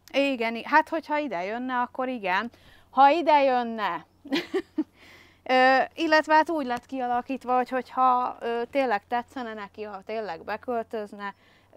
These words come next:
én itt bárhol ki tudjon nyújtózni, és akkor mi láthassuk. Tehát ez a lényeg, hogy láthassuk, ahogy ott itt jön, megy. Az a baj, hogy a macskák is jönnek, mennek. Sőt, tegnap itt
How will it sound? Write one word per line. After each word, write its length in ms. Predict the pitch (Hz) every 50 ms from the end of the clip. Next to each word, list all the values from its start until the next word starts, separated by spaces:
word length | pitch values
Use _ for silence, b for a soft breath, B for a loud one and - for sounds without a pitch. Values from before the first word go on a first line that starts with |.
| - - -
én 580 | - 339 370 370 294 262 226 208 202 160 143 123 147 -
itt 320 | - 285 302 - _ - - 220
bárhol 640 | 208 233 226 196 185 175 185 185 180 185 180 110 - - - - 71 71 - - - 254 254
ki 140 | - - 233
tudjon 360 | - - 202 185 175 185 175
nyújtózni, 680 | 170 180 185 185 170 - - - 185 147 156 175 - 180
és 100 | 175 165
akkor 160 | - - 202 202
mi 120 | 208 196
láthassuk. 800 | 190 185 180 160 - - - - 135 - - - - 160 - _
Tehát 180 | - 175 - -
ez 100 | 208 202
a 80 | 196 185
lényeg, 300 | 185 180 170 156 156 -
hogy 120 | 180 175
láthassuk, 680 | 180 185 175 160 160 - - 170 165 - - - - -
ahogy 180 | 165 165 160 160
ott 180 | 160 _ -
itt 200 | 180 180 - -
jön, 180 | 208 208 196 175
megy. 260 | 175 185 208 240 240 B B B B B B
Az 140 | B 269 294
a 120 | 262 269 240
baj, 220 | 233 254 254 240
hogy 120 | 214 220
a 80 | 226 220
macskák 560 | 220 208 190 - - - 180 147 156 - -
is 200 | 170 170 - -
jönnek, 400 | - - - 113 - - - _
mennek. 380 | - 185 175 175 175 170 170 -
Sőt, 280 | - - 285 254 226
tegnap 380 | - - 240 226 220 214 196 -
itt 160 | 226 196 -